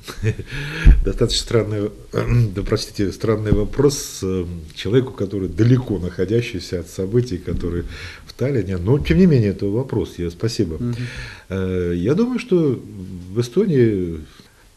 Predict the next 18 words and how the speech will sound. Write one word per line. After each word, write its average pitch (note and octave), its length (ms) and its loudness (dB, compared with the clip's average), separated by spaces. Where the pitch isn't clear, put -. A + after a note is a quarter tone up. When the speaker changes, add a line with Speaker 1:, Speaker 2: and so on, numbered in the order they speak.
Speaker 1:
установился B2 640 0
такой G#2 440 -2
достаточно, F#2+ 880 -2
э, E2 340 -6
хороший, G2+ 500 -4
скажем, D#2 360 -10
на F2+ 80 -4
мой F2+ 180 -4
взгляд, E2 380 -4
э, D2+ 640 -8
в E2 140 -18
правовом, G#2 600 -2
правовом F2+ 500 -6
отношении G2 840 -4
установился F2+ 800 -6
порядок, G#2+ 480 -4
при - 120 -12
котором F2+ 500 -6